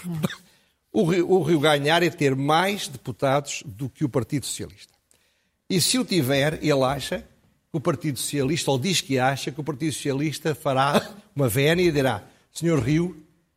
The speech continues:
Speaker 2: agora é a sua vez." Ora, isso é óbvio que não vai ser assim. Por três razões. Os militantes do P S também gostam do poder e não vão aceitar largar o poder,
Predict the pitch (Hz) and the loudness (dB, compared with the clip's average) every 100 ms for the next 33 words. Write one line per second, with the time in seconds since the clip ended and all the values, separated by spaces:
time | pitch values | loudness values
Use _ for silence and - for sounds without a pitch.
0 | _ _ _ - 143 147 139 123 - 123 | _ _ _ -4 0 2 2 2 -2 -8
1 | 90 90 _ _ _ _ _ _ - 208 | -10 -16 _ _ _ _ _ _ 0 2
2 | 202 202 202 - 208 - - _ 170 - | 4 0 -2 -2 -2 -6 -10 _ 0 4
3 | 170 170 165 147 170 - 165 175 175 175 | 4 6 4 0 -2 -2 -2 2 4 4
4 | 147 113 170 165 120 123 98 87 - _ | 2 4 4 4 0 -4 -6 -10 -12 _
5 | _ _ _ _ _ _ _ 220 202 208 | _ _ _ _ _ _ _ -2 0 2
6 | 190 123 117 90 104 104 - - 175 180 | 2 2 -2 -4 -10 -16 -16 -2 -2 0
7 | 208 147 143 123 127 139 156 151 175 - | -2 2 2 0 -2 -2 0 0 0 -2
8 | 220 190 208 202 170 208 202 214 196 180 | -4 0 0 2 2 2 2 -2 -4 -4
9 | 226 208 175 - _ _ _ _ _ 370 | -4 -2 -4 -6 _ _ _ _ _ -2
10 | 415 240 233 160 254 240 220 196 - 190 | 2 4 4 4 4 6 6 4 4 4
11 | 170 - 156 135 131 170 208 180 139 127 | 4 2 2 2 2 2 4 4 2 2
12 | 131 - 127 117 104 151 | 0 -4 -4 -4 -4 -10